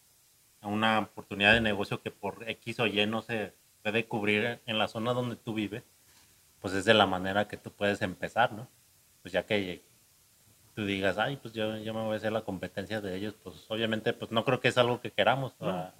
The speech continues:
Speaker 1: a este nivel, ¿no? Y, pues, obviamente, pues, no es
Speaker 2: Es
Speaker 1: algo
Speaker 2: más
Speaker 1: que
Speaker 2: problema.
Speaker 1: <laughs> más problema. Pero, pues, obviamente, pues, surge de lo mismo, ¿no? De empezar a buscar algún problema y, pues, tratar de,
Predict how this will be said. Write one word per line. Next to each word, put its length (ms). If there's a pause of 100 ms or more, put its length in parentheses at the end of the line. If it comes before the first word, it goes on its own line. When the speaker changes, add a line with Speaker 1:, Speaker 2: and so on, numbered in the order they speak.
(100)
Speaker 1:
a 60
este 220
nivel, 300
¿no? 100
Y, 100
pues, 200
obviamente, 420
pues, 180
no 220
es 80
Speaker 2:
Es 80
Speaker 1:
algo 140
Speaker 2:
más 100
Speaker 1:
que 80
Speaker 2:
problema. 420 (140)
Speaker 1:
<laughs> 480 (640)
más 140
problema. 540 (1400)
Pero, 960 (280)
pues, 100
obviamente, 420
pues, 280
surge 260
de 80
lo 120
mismo, 280
¿no? 140
De 80
empezar 360
a 60
buscar 360
algún 300
problema 520 (720)
y, 100
pues, 200
tratar 420
de, 320